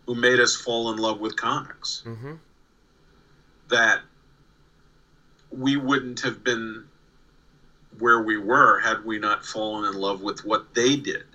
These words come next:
Speaker 2: Exactly.
Speaker 1: I think every generation to some degree feeds off the other.
Speaker 2: Yes, a hundred
Speaker 1: And I
Speaker 2: percent.
Speaker 1: think every generation grows from one another.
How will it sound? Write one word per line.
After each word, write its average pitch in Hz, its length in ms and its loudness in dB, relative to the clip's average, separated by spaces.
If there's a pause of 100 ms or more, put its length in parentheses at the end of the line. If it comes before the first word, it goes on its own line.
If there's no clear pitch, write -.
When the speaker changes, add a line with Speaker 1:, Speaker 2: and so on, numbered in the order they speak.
(220)
Speaker 2:
Exactly. - 160 -12
Speaker 1:
I - 140 0
think - 120 -4
every - 300 0
generation 131 720 4
to 107 140 -8
some 104 260 -4
degree 95 300 -4
feeds 101 400 -6
off 95 260 -4
the 85 140 -10
other. - 280 -14 (260)
Speaker 2:
Yes, 104 440 -12 (480)
a 110 40 -12
hundred 117 360 -10
Speaker 1:
And 104 80 0
I - 80 2
Speaker 2:
percent. - 220 -8
Speaker 1:
think - 20 -8
every 131 260 4
generation 110 680 2
grows 101 560 -2
from 90 480 -6 (220)
one 92 220 -6
another. - 480 -10